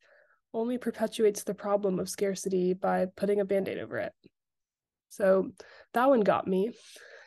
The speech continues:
Um, but the other highlight of the section for me was Doctor Wendland's discussion of the ethical implications of medical research being an avenue of medical care. So let's think for a second about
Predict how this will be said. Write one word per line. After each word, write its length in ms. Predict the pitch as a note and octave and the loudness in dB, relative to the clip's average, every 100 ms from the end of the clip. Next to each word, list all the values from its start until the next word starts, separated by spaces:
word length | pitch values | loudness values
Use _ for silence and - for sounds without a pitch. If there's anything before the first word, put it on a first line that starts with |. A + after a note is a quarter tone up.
| - | -2
Um, 480 | A3 A#3 G#3+ G3 G3+ _ _ _ _ _ _ | 2 6 6 4 -2 _ _ _ _ _ _
but 140 | A#3+ - | -2 0
the 120 | B3+ | 0
other 220 | B3 D#4 | 2 4
highlight 380 | B3+ A#3 G#3 G3+ | 2 4 4 2
of 140 | G#3+ | -2
the 80 | G#3+ | -8
section 420 | G3 F#3+ - F#3+ | -8 -8 -2 -2
for 100 | F#3+ | 0
me 320 | G3 F#3+ F#3+ | 2 2 2
was 460 | G3+ G3 G3 G3 F#3+ | 2 4 6 4 2
Doctor 320 | - F#3+ G#3 | -2 -4 -2
Wendland's 380 | G3 G3 F#3+ F#3+ | 0 0 0 -2
discussion 800 | F#3+ F#3 G3 F#3+ - F#3+ G3 F#3+ - - - _ | -6 -4 -4 -2 0 0 0 -4 -10 -20 -20 _
of 280 | A3 G#3+ G3+ | 2 4 2
the 120 | A3 | -2
ethical 320 | A3 A3 B3+ C4 | -2 -2 2 2
implications 680 | A3 A3 F#3+ G3+ G3 G#3+ G#3 | 2 -2 -4 -6 -4 -4 -2
of 140 | G#3 | 0
medical 420 | G3 F#3+ F#3+ G#3 | 2 2 0 0
research 640 | F#3+ F#3 F#3 F3+ - - - _ _ _ - | 0 0 -2 -4 -4 -10 -16 _ _ _ 2
being 220 | G3+ F#3+ | 4 6
an 80 | F#3 | 4
avenue 480 | F#3 F#3+ F#3+ F3+ | 2 4 4 4
of 140 | F3+ F3 | 2 0
medical 380 | F#3+ F3+ F#3 F3+ | 0 -2 -4 -8
care. 320 | - F#3 - _ _ _ _ _ _ _ _ _ _ - | -6 -6 -6 _ _ _ _ _ _ _ _ _ _ 0
So 100 | B3+ | 4
let's 220 | C#4 C#4 | 4 2
think 200 | B3+ C4+ | 0 0
for 140 | - | 0
a 60 | D#4+ | 0
second 400 | D#4+ D4+ D#4 D4 | 2 0 0 0
about 440 | A3+ G#3+ G3+ G3+ | 0 2 2 0